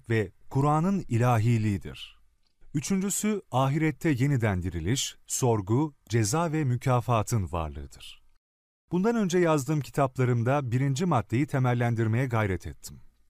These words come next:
Bu kitapta bunlardan ikincisi temellendirilmeye çalışıldı. Kitabın bu ek bölümünde üçüncü maddenin nasıl temellendiğine kısaca değineceğim.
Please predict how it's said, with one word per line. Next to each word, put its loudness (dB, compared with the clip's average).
Bu -6
kitapta -2
bunlardan 0
ikincisi 0
temellendirilmeye -2
çalışıldı. -6
Kitabın 0
bu 0
ek -4
bölümünde -2
üçüncü -2
maddenin 0
nasıl 0
temellendiğine 0
kısaca -4
değineceğim. -4